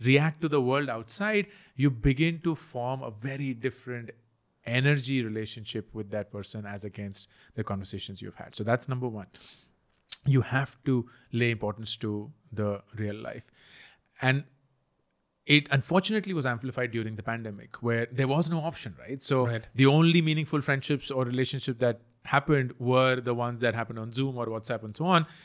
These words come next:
Speaker 1: And people then just began to live like that. It's almost like हम उठेंगे, अपना screen on करेंगे और हमारे रिश्ते शुरू हो जाएंगे।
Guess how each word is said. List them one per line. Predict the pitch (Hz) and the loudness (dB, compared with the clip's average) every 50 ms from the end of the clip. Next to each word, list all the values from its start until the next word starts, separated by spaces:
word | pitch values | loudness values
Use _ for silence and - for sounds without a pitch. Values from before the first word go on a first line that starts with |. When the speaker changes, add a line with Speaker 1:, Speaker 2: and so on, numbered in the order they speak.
| - - - - - - - | -20 -20 -20 -20 -20 -8 0
Speaker 1:
And | - - 151 143 | 0 2 4 6
people | 175 175 175 202 | 6 6 6 4
then | 190 175 190 190 185 | 2 2 0 0 0
just | 170 190 180 - - - 135 123 123 127 | 0 0 -2 -2 -4 -6 -8 -4 0 2
began | 147 139 156 165 175 185 175 170 | 2 2 2 2 0 0 -2 0
to | - 185 175 | 0 0 0
live | 175 180 208 240 269 233 170 | 2 2 4 4 4 4 2
like | 135 107 95 90 - | 0 -2 -2 -4 -12
that. | 90 82 - - - | -16 -20 -18 -10 -4
It's | 123 131 131 139 | -2 -2 0 0
almost | 143 151 170 165 165 | 0 0 0 0 0
like | 165 156 156 | -2 -4 -4
हम | 151 151 151 151 - - | -6 -6 -6 -8 -8 -8
उठेंगे, | 135 131 - 160 170 180 190 214 247 - _ _ _ _ - - - - - _ - | -8 -6 -6 -8 -8 -8 -8 -10 -12 -16 _ _ _ _ -20 -20 -20 -20 -16 _ -8
अपना | 127 - 135 131 131 131 131 131 131 131 127 - _ _ _ _ _ _ _ _ _ - | -6 -6 -6 -6 -6 -6 -4 -4 -6 -8 -10 -12 _ _ _ _ _ _ _ _ _ -8
screen | - - - 143 143 156 151 | -8 -6 -2 -2 0 0 0
on | 135 127 139 143 | -2 -4 -6 -4
करेंगे | 143 151 147 147 151 170 190 202 | -4 -4 -4 -4 -6 -8 -8 -8
और | 160 139 | -8 -8
हमारे | 135 139 139 139 139 135 127 | -8 -6 -6 -4 -4 -4 -4
रिश्ते | 135 131 - - 139 | -4 -6 -4 -6 -6
शुरू | - 131 117 110 | -4 -4 -4 -4
हो | 104 101 | -4 -6
जाएंगे। | 98 95 - - _ - | -8 -12 -18 -20 _ -20